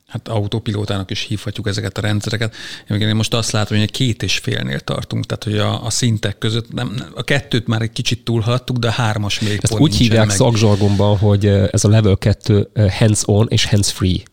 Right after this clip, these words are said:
Speaker 1: Mhm.
Speaker 2: Tehát amikor a hands-on, amikor rajta kell, hogy legyen a kezem a kormánykeréken, de már level kettesnél vagyok, ez az, amiről én is beszéltem az én autómban, és a, a hands-free, amikor levehetem a kezemet, de a figyelmem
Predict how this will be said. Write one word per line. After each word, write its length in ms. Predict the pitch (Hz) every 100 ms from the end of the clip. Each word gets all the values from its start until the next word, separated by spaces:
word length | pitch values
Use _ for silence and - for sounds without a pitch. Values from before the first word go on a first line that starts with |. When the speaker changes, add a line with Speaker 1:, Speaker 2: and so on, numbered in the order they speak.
| _
Speaker 1:
Mhm. 100 | - 98
Speaker 2:
Tehát 220 | 104 -
amikor 340 | 117 107 120
a 220 | 113 113 -
hands-on, 500 | - 139 135 - 120
amikor 320 | 120 - 113
rajta 300 | 123 123 117
kell, 200 | - 107
hogy 180 | 104 101
legyen 260 | - 107 101
a 100 | 98
kezem 280 | - 104 104
a 40 |
kormánykeréken, 1000 | 95 - 101 104 104 - 107 104 - 127
de 80 | 127
már 160 | 104 101
level 300 | 107 104 98
kettesnél 560 | 104 - 107 - 113
vagyok, 300 | 107 117 156 - - - - -
ez 160 | - 117
az, 80 | 104
amiről 280 | 107 104 107
én 80 |
is 80 | 107
beszéltem 400 | 101 104 110 113
az 100 | 104
én 100 | 101
autómban, 460 | 113 131 147 143 165 - - -
és 200 | 110 -
a, 180 | 127 -
a 180 | 117
hands-free, 560 | 104 139 123 - 127 127
amikor 280 | 135 120 120
levehetem 500 | 117 110 95 - 95
a 60 | 87
kezemet, 640 | - 98 110 135 - 107
de 100 | 123
a 80 | 120
figyelmem 880 | - - 156 123 101 92 90 90